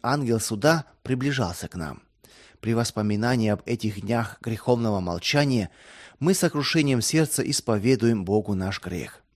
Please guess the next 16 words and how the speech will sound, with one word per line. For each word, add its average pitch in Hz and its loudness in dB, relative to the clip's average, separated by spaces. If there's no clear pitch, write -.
Никогда 135 2
не 147 2
можем 147 2
мы 135 2
подойти 117 2
к - -12
престолу 117 0
благодати, 107 2
не 175 2
прославляя 139 2
милости 127 2
Бога, 117 4
сохранившей 117 -2
бывшим 131 0
безбожникам 107 -2
жизнь 131 0